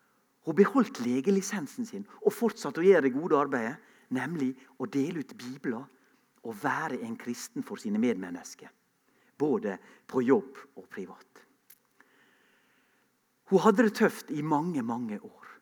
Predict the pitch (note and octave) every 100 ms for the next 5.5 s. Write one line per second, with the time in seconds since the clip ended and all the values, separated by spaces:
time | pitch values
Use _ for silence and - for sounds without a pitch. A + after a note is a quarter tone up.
0 | _ _ - C3+ C3+ C3+ C3+ C#3 - C#3+
1 | F#3+ C3 A#2+ B2 - - - _ _ -
2 | B2+ A2+ A2+ A#2+ C3 C#3 C3+ C3+ - -
3 | E2+ F2+ F2+ _ - _ - A2+ B2 -
4 | - C3 - F#3+ B2 G#2+ G2+ G2+ - G#2
5 | G#2 A2 A2 - F2